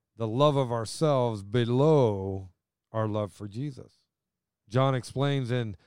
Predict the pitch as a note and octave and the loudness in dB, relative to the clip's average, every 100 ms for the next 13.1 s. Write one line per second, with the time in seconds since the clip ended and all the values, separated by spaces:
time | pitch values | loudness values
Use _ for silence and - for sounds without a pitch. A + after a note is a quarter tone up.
0 | _ _ D3+ C#3 - C3+ C#3 B2 - D#3 | _ _ 0 0 2 0 2 -2 -2 2
1 | D3+ B2+ - C3+ C#3 - C3 - F#3 E3+ | 4 4 0 -2 -2 0 -2 0 0 0
2 | G2 - - - - _ _ _ _ _ | -4 -18 -20 -20 -20 _ _ _ _ _
3 | _ _ _ _ - B2+ B2+ B2+ C3 D3+ | _ _ _ _ -4 0 2 4 4 2
4 | C3+ C3+ B2 F3 G#3+ F3 C3+ A#2 B2 A2+ | 0 -2 4 6 6 6 2 0 -2 0
5 | A#2 A2+ F#2 G2+ F#2+ A2 B2+ A#2+ A2+ G#2+ | 2 2 0 -2 -2 -4 -4 -6 -6 -2
6 | G#2+ A2 - G#2+ G2+ _ _ - G#2 G2 | -4 -4 -8 -8 -8 _ _ -6 -4 -4
7 | F2+ - - _ - G2+ F#2 E2+ E2+ A2 | -6 -10 -18 _ -8 -8 -6 -10 -10 -12
8 | - - _ _ _ _ _ _ _ _ | -12 -20 _ _ _ _ _ _ _ _
9 | _ _ _ - C#3 C#3 B2+ - D3 B2+ | _ _ _ 0 4 6 4 2 0 2
10 | B2+ B2 D3+ D3+ C3+ C3 A#2+ B2 A#2+ C#3 | -2 0 2 2 2 -2 -2 -2 -2 -4
11 | - D3 A#2+ A#2 - B2 D#3+ D3+ B2+ - | -4 -6 -4 -6 -6 -2 0 0 -2 -4
12 | C3+ A#2 A#2 A2+ B2 G3 F3+ G#2+ A2 D3 | -6 -4 -4 -4 -2 0 0 0 -2 -4
13 | D3 | -10